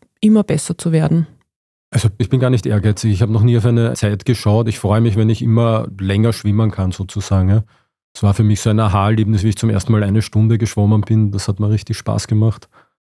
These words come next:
Speaker 2: Meine liebe Frau, die ja schuld ist daran, dass ich überhaupt schwimme, hat mir dann irgendwann mal ein Trainingslager geschenkt, ein Schwimmtrainingslager.
Speaker 1: Uh.
Speaker 2: Da war ich eine Woche im November auf Teneriffa.
Speaker 1: Okay, nicht schlecht.
Speaker 2: Ähm, in so einem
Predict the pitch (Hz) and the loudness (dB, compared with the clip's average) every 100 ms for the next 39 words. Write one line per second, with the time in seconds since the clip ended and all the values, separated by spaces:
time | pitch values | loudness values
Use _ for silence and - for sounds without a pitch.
0 | _ - 139 104 110 117 110 - 90 101 | _ -4 0 2 4 2 0 0 0 0
1 | 120 113 107 101 123 120 113 110 104 98 | 0 0 0 0 -2 -2 -2 0 0 0
2 | 110 110 113 107 - 113 123 110 98 110 | 0 0 0 -2 -2 0 2 0 -2 -2
3 | 113 110 - _ _ - 123 113 - 107 | 0 -2 -4 _ _ -6 -2 0 0 0
4 | 110 113 113 131 110 110 107 101 - - | 2 2 0 -2 0 2 2 0 -4 -2
5 | 110 135 120 - 104 90 107 95 - 117 | 0 2 0 -2 -2 0 -2 -4 -4 -4
6 | - 110 - 113 147 101 107 - 208 104 | -2 -4 0 0 2 2 4 4 2 2
7 | 98 143 123 - _ _ _ - 101 95 | 2 2 -2 -8 _ _ _ -10 -2 2
8 | 104 - 104 120 101 104 - 127 131 113 | 2 0 0 0 0 -2 -2 -4 0 0
9 | 107 101 - 101 98 82 90 120 123 123 | 0 -2 -2 -2 0 -2 0 0 0 -2
10 | 107 104 - 107 104 107 98 95 - 131 | -2 -6 -4 -2 0 0 -2 -2 -2 -2
11 | - _ - - - 147 147 302 262 _ | -4 _ -8 -6 -2 0 2 0 -4 _
12 | - 175 123 - 110 107 110 - _ - | -2 0 2 2 2 2 -2 -10 _ -4
13 | 120 101 - 104 113 - 65 | -2 0 0 2 0 -2 -10